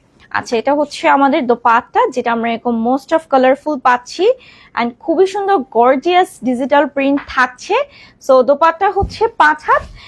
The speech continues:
and প্রাইস কিন্তু, আপু, আবারও বলছি, একদমই বাজেট ফ্রেন্ডলি একটা প্রাইসে পাচ্ছেন। সালোয়ারটা পিওর কটন, মাত্র নশো নিরানব্বই টাকা প্রাইস থাকছে,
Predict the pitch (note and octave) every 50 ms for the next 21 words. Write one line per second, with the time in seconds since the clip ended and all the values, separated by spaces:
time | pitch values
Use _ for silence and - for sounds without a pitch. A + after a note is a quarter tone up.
0 | - - - - B3+ C4 B3+ - - E4 E4 F#4 G#4+ A4 - - - G4+ G#4+ F#4+
1 | A4 G#4+ G4 F4+ F4+ F4+ G4 F4+ C#4+ B3+ C#4+ D4+ E4+ F#4+ E4+ G4 F#4+ F#4 - -
2 | - - F#4+ E4+ C#4+ C4+ B3+ B3 - D4+ D4+ E4+ F#4 F#4 C4+ C4 B3+ C4 B3 C#4
3 | C#4+ C#4 - - C#4+ C#4 C#4+ C#4+ D4 C#4+ C#4 D#4 D4+ D4+ - A#3+ A#3+ A#3+ A#3 B3+
4 | B3+ B3 A#3 A3+ - - C#4+ C#4+ C#4 - A#3 G#3+ G#3+ A3+ A3 A3 A#3+ A#3 - B3+
5 | B3+ B3+ B3+ - C4 C4 C4 D#4 E4+ D#4+ C#4 C4+ B3+ B3 - - - F#4 A#4 C5+
6 | - - - - - - _ - B3+ C4 C#4+ D4 D#4 F4 - - - G4+ G#4+ A4+
7 | G#4 F4+ D4 C#4+ D4 D4 D4 D#4 D#4+ B3 C#4 F#4 G4+ - - C4 A#3+ - - F4+
8 | C5+ - - B3+ A#3+ A3+ A3+ B3+ - _ - - F#3+ E3 - _ - - - -